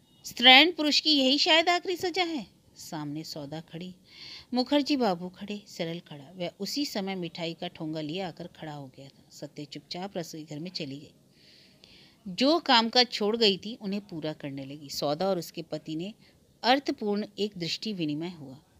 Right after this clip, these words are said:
सौदा ने नव कुमार को बिठाकर पंखा झलते हुए गले में को ज-, जरा ल-, जोर लगाकर कहा, "अब बिगड़ कर क्या करोगे भाई? अब तो सब कुछ साफ हो गया। दिमाग तो सब दिन वैसा ही था, अब बढ़ता ही जा रहा है।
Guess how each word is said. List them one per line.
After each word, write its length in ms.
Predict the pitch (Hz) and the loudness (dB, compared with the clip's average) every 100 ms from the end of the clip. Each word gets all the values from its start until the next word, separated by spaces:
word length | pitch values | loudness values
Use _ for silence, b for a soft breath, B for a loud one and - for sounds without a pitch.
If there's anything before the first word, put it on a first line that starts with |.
| _ B B B B B B B | _ B B B B B B B
सौदा 560 | - 262 269 339 381 | 4 6 6 6 4
ने 320 | 320 254 220 247 | 4 4 2 2
नव 200 | 214 220 | 0 -2
कुमार 360 | - 220 220 | -2 -2 -2
को 140 | 247 214 | -2 -4
बिठाकर 380 | 185 180 196 | -4 -4 -6
पंखा 360 | 214 175 175 208 | -6 -6 -4 -6
झलते 380 | 196 156 147 165 | -6 -6 -6 -8
हुए 140 | 185 | -8
गले 340 | 202 156 165 175 | -8 -8 -6 -8
में 100 | 175 | -8
को 160 | 185 | -10
ज-, 100 | 175 - - | -12 -14 -10
जरा 280 | 156 151 156 | -6 -6 -6
ल-, 160 | 151 - _ b b b b b _ | -8 -14 _ b b b b b _
जोर 260 | 180 214 247 | 0 4 6
लगाकर 400 | 240 180 165 180 | 6 4 0 -4
कहा, 340 | 180 143 156 151 _ _ - _ | -6 -14 -16 -18 _ _ -20 _
"अब 120 | 185 | -8
बिगड़ 300 | 165 165 165 | -6 -2 -2
कर 160 | 170 196 | -2 -6
क्या 180 | 190 185 | -6 -6
करोगे 380 | 180 147 147 | -6 -6 -6
भाई? 240 | 139 135 127 _ _ | -10 -10 -14 _ _
अब 100 | 180 | -8
तो 120 | 190 | -6
सब 200 | 190 175 | -6 -8
कुछ 100 | - | -8
साफ 400 | - - 160 160 | -10 -6 -6 -6
हो 80 | 151 | -8
गया। 240 | 131 139 123 _ - - 160 156 _ | -10 -16 -20 _ -20 -20 -18 -18 _
दिमाग 300 | 160 160 165 - | -4 -2 -4 -6
तो 220 | 180 165 | -8 -8
सब 260 | - 160 147 | -8 -8 -6
दिन 160 | 190 | -6
वैसा 300 | 196 147 - | -4 -6 -6
ही 160 | 170 147 | -8 -10
था, 240 | 143 135 - - | -12 -18 -18 -10
अब 80 | 165 | -6
बढ़ता 320 | 147 139 156 | -6 -6 -8
ही 160 | 160 | -10
जा 180 | 165 139 | -12 -14
रहा 100 | 131 | -14
है। 140 | 139 | -18